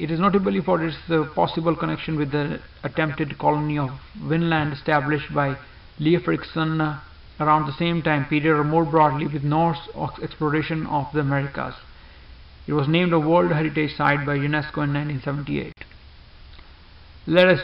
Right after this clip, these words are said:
check their longships. So Vikings had these, uh, boats which were very, very long. There were two distinct classes of Viking ships, the long ship, and then there was, uh, something called the short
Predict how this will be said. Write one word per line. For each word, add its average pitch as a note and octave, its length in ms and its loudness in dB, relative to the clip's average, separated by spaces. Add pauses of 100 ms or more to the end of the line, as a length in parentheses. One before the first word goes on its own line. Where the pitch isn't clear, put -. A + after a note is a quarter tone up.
check F3 200 2 (140)
their D#3 160 4
longships. D3 560 -2
So F3+ 160 2
Vikings F#3 480 0
had E3+ 260 0
these, D#3+ 260 0
uh, D#3 300 4 (300)
boats D#3 300 4
which C#3+ 160 -6
were C#3+ 200 0
very, D3+ 280 2
very C#3+ 280 0
long. C3 460 -2 (920)
There E3+ 160 4
were F3+ 240 4
two A3 160 4
distinct F#3+ 440 0
classes E3+ 340 0
of D#3+ 120 2
Viking D3 320 -2
ships, - 360 -6 (100)
the C3+ 80 -6
long D3 340 0
ship, G3+ 160 -2 (1400)
and D3 180 -4
then D#3 140 0
there D#3 100 6
was, D#3 300 4
uh, D3+ 120 0
something D3 360 -4
called C#3+ 240 0
the B2+ 40 -8
short D3 260 -4